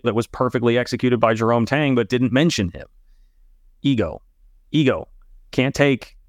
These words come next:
being public enemy number one. Uh, stand by your decision, man. If you're gonna do it, stand by your decision. Everything about this process has been a jumbled mess and nothing that in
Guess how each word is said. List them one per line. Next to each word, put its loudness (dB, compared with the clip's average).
being 2
public 2
enemy 2
number 2
one. -2
Uh, -2
stand 0
by 4
your 2
decision, 0
man. -6
If -6
you're -4
gonna 2
do 2
it, 0
stand 2
by 4
your 0
decision. 0
Everything 2
about 0
this -4
process -4
has -8
been -4
a -2
jumbled -2
mess -4
and -2
nothing 2
that 2
in 0